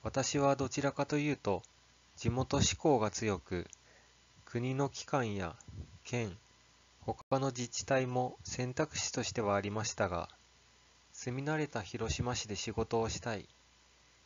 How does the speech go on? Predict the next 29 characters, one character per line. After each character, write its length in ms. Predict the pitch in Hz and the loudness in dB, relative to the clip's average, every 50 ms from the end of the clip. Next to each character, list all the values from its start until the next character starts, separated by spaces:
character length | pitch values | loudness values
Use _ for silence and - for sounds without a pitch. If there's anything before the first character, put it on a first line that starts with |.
| _ | _
貢 200 | - - 123 123 | -2 0 0 0
献 240 | 117 - 139 143 131 | 0 -2 -4 -2 -2
し 80 | - - | -2 -2
た 120 | - 156 | 0 0
い 60 | 147 | 0
と 120 | 143 - 117 | 0 -2 -2
思 140 | 110 107 | -2 -4
っ 40 | 110 | -8
て 160 | - - - | -8 -8 -8
い 140 | 107 98 98 - - - | -8 -8 -8 -14 -16 -10
ま 200 | 110 104 110 104 | -8 -6 -6 -6
し 100 | - - | -6 -8
た 100 | - 92 | -10 -8
の 120 | 90 87 | -8 -8
で、 220 | 85 - - - - - - _ _ _ _ _ _ _ _ _ _ _ _ _ _ - | -10 -12 -14 -16 -18 -20 -20 _ _ _ _ _ _ _ _ _ _ _ _ _ _ -6
遠 220 | - 123 131 131 127 - | -4 -4 -4 -4 -4 0
方 280 | - 147 143 139 143 147 | 2 4 6 6 4 2
へ 40 | 147 | 2
の 220 | 131 117 98 95 - - - | 0 -2 -4 -4 -8 -12 -10
転 240 | - 107 107 110 113 | -6 -6 -4 -6 -6
勤 200 | - - 117 113 | -6 -6 -6 -4
の 120 | 113 113 | -4 -4
可 120 | - - 117 | -2 -2 -2
能 220 | 113 117 117 120 | 0 0 0 0
性 220 | 123 - 127 120 | 0 -2 -2 -2
が 100 | 110 113 | -2 -2
少 220 | 107 - - - 120 | -4 -6 -6 -6 -4
な 160 | 120 120 104 | -2 -2 -2
い 80 | 82 | -4